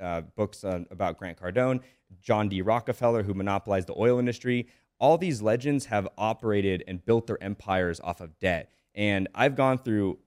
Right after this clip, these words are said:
multiple different business ventures, and each business venture taught me a different way to fund businesses. First, I self-funded, then I brought an equity partner on my second business, then I did a business loan where I was paying interest,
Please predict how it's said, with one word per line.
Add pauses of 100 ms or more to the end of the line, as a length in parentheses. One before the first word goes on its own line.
(120)
multiple
different
business
ventures,
and
each
business
venture
taught
me
a
different
way (280)
to
fund
businesses.
First,
I
self-funded, (220)
then
I
brought
an
equity
partner
on
my
second
business, (240)
then
I
did
a
business
loan
where
I
was
paying
interest,